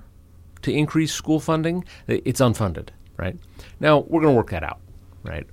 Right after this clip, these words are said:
We, I think everybody agrees that schools need a bump. But when you say the House is six hundred million short, if you, if you fund their education piece,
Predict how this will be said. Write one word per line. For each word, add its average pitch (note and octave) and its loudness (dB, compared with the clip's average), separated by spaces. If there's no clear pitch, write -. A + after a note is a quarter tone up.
We, G#2 0
I G2 -2
think B2+ -2
everybody A2+ 4
agrees F#2+ 0
that F2+ -6
schools F#2+ -6
need F2 -4
a E2+ -4
bump. D#2 -6
But G#2+ 4
when A#2 2
you A2+ 2
say C3+ 2
the A2+ 2
House B2 0
is G2+ -4
six - -6
hundred G#2+ 0
million G#2 0
short, A2+ 2
if F2 -4
you, F2 -6
if F#2 -8
you E2+ -8
fund A2+ -2
their F#2+ 0
education C3+ -4
piece, D#2+ -10